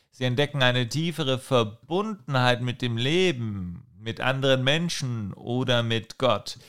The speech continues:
Dadurch entsteht das Gefühl, nicht nur mehr über sich selbst zu wissen,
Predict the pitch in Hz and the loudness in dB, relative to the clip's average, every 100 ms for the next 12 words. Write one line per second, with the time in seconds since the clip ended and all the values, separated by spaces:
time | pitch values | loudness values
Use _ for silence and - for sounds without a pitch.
0 | - - - 139 156 160 143 131 113 - | -20 -18 -2 4 4 2 0 -2 -4 -2
1 | 139 135 123 - 120 - 135 147 151 143 | -2 0 -4 -4 -8 -4 -2 0 2 2
2 | 127 - _ 120 143 - - 120 113 107 | -2 -6 _ -6 -4 -4 -4 0 0 0
3 | 107 117 107 104 101 98 87 90 - 117 | 2 2 2 0 0 0 -2 -6 -4 0
4 | 135 120 - 101 92 104 - 101 92 | 0 -2 -10 -6 -2 -2 -4 -8 -8